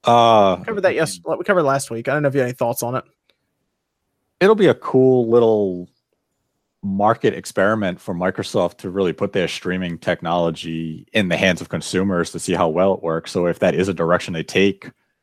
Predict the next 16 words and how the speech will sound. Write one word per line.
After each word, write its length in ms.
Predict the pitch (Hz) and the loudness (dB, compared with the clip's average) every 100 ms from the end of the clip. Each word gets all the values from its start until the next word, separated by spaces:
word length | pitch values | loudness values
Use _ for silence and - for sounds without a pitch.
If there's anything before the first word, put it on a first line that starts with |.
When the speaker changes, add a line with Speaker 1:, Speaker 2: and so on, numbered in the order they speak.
| _ | _
Speaker 1:
with 160 | 104 - | -4 -4
Scarlet, 720 | - - 92 107 87 82 - _ _ - | -4 2 4 4 2 0 -6 _ _ -2
as 160 | 87 | -2
we've 140 | 90 - | -2 -6
seen 140 | 101 | -6
with 80 | 87 | -4
the 80 | 85 | -6
rumors, 580 | 85 101 87 82 - - _ | -4 -4 -4 -6 -8 -16 _
then, 200 | 101 87 | -4 -2
you 100 | 90 | -2
know, 120 | 87 85 | -2 -2
we 60 | |
kinda 220 | 87 95 | 0 2
get 160 | 90 76 | 2 0
real 460 | 78 92 95 92 87 | -2 -2 2 2 0
world 540 | 82 90 87 82 78 | -2 0 0 -2 -6